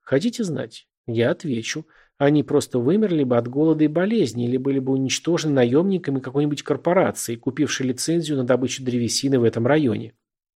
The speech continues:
Такое уже было не раз и не где-то, а здесь, вот в этих джунглях, в этой самой стране. И это могло бы повториться, не приди сюда мы, трое. А теперь решите для себя, что вам важнее, ваши амбиции или жизни этих людей.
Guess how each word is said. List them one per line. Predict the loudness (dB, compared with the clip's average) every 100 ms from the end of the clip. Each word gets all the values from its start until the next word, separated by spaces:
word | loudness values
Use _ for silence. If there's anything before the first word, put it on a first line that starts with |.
| _ _ _ _ _ _ -4
Такое | 2 4
уже | 6 4
было | 4 4
не | 4
раз | 2 2 2
и |
не | 2
где-то, | 2 2 2 4
а | 2
здесь, | 2 -2 -4 -4
вот | -4
в | -4
этих | -4 -6
джунглях, | 0 0 0 -4 -16 _ _ _ _
в | 4
этой | 4 4 -2
самой | 0 0 0
стране. | -2 -2 -2 -4 -10 _ _ _ -2
И |
это | 0 2
могло | 2 2 2
бы | 0
повториться, | -8 -2 0 2 -2 -2
не | -2
приди | 0 -2 -2
сюда | -2 2 2
мы, | 2 -2
трое. | 0 0 0 -4 _ _ -10 -4
А |
теперь | 0 2 0 0
решите | 0 0 -2 -4
для | -4
себя, | -4 -4 -4
что | 0 2
вам | 2 2
важнее, | -2 -2 -4 0
ваши | 0 2
амбиции | 0 -2 -4 -4 0
или | 2
жизни | 2 2 0 0
этих | 0 -2 0
людей. | 0 -2 -10